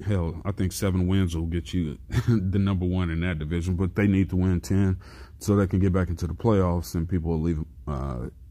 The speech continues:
Tom Brady alone about this whole age thing, which I think he about to hit that wall myself, personally. You can't, you can't play at that level for an entire career.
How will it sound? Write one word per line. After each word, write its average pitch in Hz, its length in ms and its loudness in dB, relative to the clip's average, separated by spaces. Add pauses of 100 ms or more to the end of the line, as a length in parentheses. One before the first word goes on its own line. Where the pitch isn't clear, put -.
(340)
Tom 82 240 0
Brady 85 300 2
alone 82 420 0
about 76 260 -2
this 80 160 -2
whole 76 300 -2
age 82 320 0
thing, 60 360 -6
which 131 200 0
I 131 60 0
think 98 240 2
he 92 100 0
about 69 260 -2
to 73 80 -10
hit 71 160 -8
that 67 140 -10
wall 71 220 -10
myself, - 480 -12
personally. 73 480 -8 (420)
You 98 80 -2
can't, 101 300 2 (1600)
you 107 120 4
can't 110 220 6
play 101 240 4
at 92 100 0
that 90 180 2
level 82 540 0 (920)
for 104 180 0
an 95 80 4
entire 90 360 0
career. 73 500 -4